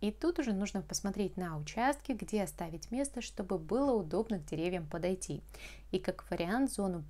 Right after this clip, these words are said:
под деревом заполнить живучкой или тимьяном. По этим растениям можно смело пройтись, им ничего не будет. И при этом у вас не останется голой земли, а это значит меньше прополки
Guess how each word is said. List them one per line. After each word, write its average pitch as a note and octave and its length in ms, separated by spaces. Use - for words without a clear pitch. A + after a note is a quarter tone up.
под F3 380
деревом A#3+ 500
заполнить C4+ 520
живучкой G3+ 640
или E3 100
тимьяном. A3 720
По - 80
этим D4+ 320
растениям A3 600
можно G3 600
смело F#3+ 380
пройтись, E3+ 640
им G#3+ 340
ничего G3+ 720
не F#3+ 160
будет. D3+ 340
И F#3 80
при D3+ 260
этом G#3+ 340
у A3 80
вас A#3 200
не G#3+ 100
останется A3+ 400
голой E3+ 340
земли, A#3 420
а F#3 140
это F3+ 160
значит F#3 400
меньше F3 300
прополки G#3+ 640